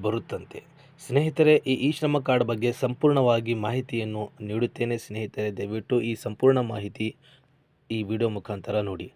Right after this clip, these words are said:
ಸ್ನೇಹಿತರೆ, ಈ ಶ್ರಮ್ ಕಾರ್ಡ್ ಇದ್ದರೆ ಮೂರು ಸಾವಿರ ತಿಂಗಳಿಗೆ ಬರುತ್ತೋ ಅಥವಾ ಇಲ್ಲೋ, ಬಂದರೆ ಹೇಗೆ ಬರುತ್ತೆ, ಇದು ಸುಳ್ಳು ಸುದ್ದಿನ, ನಿಜ ಸುದ್ದಿನ,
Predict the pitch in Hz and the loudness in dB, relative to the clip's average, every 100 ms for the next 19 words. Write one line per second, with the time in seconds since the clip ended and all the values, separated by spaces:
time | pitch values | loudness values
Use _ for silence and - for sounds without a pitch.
0 | - - - - - 127 165 175 165 160 | -20 -20 -20 -20 -6 2 4 6 6 8
1 | 151 175 160 165 151 143 131 123 110 120 | 6 4 4 4 6 6 6 4 0 2
2 | 123 117 127 139 135 123 113 117 110 - | 2 2 4 4 4 2 4 2 0 -2
3 | 127 123 117 110 107 95 113 135 - 147 | 0 2 2 0 -2 0 2 4 4 4
4 | 127 - 117 107 117 123 - _ _ - | 2 0 0 0 0 0 0 _ _ -6
5 | 104 117 117 120 107 117 127 117 117 117 | -2 0 2 0 0 0 0 0 0 -2
6 | - 131 127 _ _ _ _ _ _ _ | 0 0 0 _ _ _ _ _ _ _
7 | 135 131 127 123 - 147 160 160 143 123 | 2 4 4 2 0 4 6 4 2 2
8 | 131 127 135 - 110 104 127 - _ _ | 2 2 0 -2 -4 0 0 0 _ _
9 | - 113 92 101 | -10 -8 -6 -8